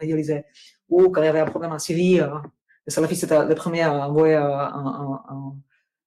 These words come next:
un camion. Après, il y avait aussi la communauté islamique qui a fait, euh, qui a fait une collecte. Donc, euh, je pense pas que ce soit vraiment le, le plus, le, le gros du travail de la communauté islamique. Je pense pas. Je pense que c'est vraiment, s'il y a quelque chose, c'est peut-être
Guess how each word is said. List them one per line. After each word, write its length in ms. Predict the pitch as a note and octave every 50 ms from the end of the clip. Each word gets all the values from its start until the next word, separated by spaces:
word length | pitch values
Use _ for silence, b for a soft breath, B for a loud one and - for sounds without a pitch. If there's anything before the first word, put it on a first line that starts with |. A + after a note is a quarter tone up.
| _ _ _ -
un 40 | C#3+
camion. 320 | - D#3 F3+ F#3 F#3+ F#3+
Après, 240 | F3 D3+ - - F#3+
il 40 | F3+
y 20 |
avait 140 | D#3+ D#3 E3
aussi 200 | E3 D#3+ - F#3
la 80 | D#3+ D3+
communauté 300 | - D#3 D#3+ D3 - D#3+
islamique 320 | D3+ - F3 F3+ F#3 F3+
qui 60 | F#3
a 60 | F3
fait, 200 | - - D#3+ D3+
euh, 180 | D3 C#3 C#3+ C#3+ C#3 _
qui 80 | -
a 60 | C#3
fait 120 | C#3 - D#3+
une 80 | D#3+
collecte. 440 | D3 E3 D#3 D3+ D3+ D#3 - - b b b b b b b b b _
Donc, 340 | - D#3+ D#3+ E3 D#3+ D3+ -
euh, 360 | F3+ E3+ E3 E3 E3 D#3+ E3 E3 E3+ - _ _ _ _ _ _ _ _ _ _ _ _ _ -
je 200 | F#3+ E3 D3+ F3
pense 340 | F3 F3+ - F3+ F3+ F3+ F3+
pas 140 | - - G3+
que 80 | -
ce 80 | - E3
soit 200 | - - F#3+ F3+
vraiment 300 | F3 E3+ E3+ F3 F3 F3
le, 400 | E3+ D#3+ D#3 D3+ D3+ D3+ D3 -
le 220 | - D#3 D#3+ D3+ D#3
plus, 260 | - E3+ D#3+ D#3+ D3+ -
le, 680 | D3 D#3 D3+ D3+ D3 C#3+ C#3+ C#3+ C#3+ C#3+ C#3+ C#3 - -
le 280 | - - D3 D3 D3+ D3
gros 220 | D3 D3 D#3+ F3
du 80 | E3 E3
travail 280 | E3 - D#3+ D3+ D#3+
de 40 | D3+
la 80 | D3+ D3
communauté 220 | D#3 D3 C#3+ D3
islamique. 280 | D3 D3 - D3+ D3+ C#3+
Je 80 | -
pense 200 | C#3+ D3+ D3+ -
pas. 120 | - C#3+ C#3
Je 80 | C3+
pense 200 | - - D#3 D#3
que 60 | - -
c'est 100 | - D3
vraiment, 340 | D3+ D3+ D#3 D#3 D3+ D3+
s'il 140 | D3+ - F3+
y 40 | F3+
a 40 | F3+
quelque 160 | F3 F3 -
chose, 240 | - E3+ E3+ E3 -
c'est 260 | - - D3 D3 -
peut-être 200 | - D3+ D3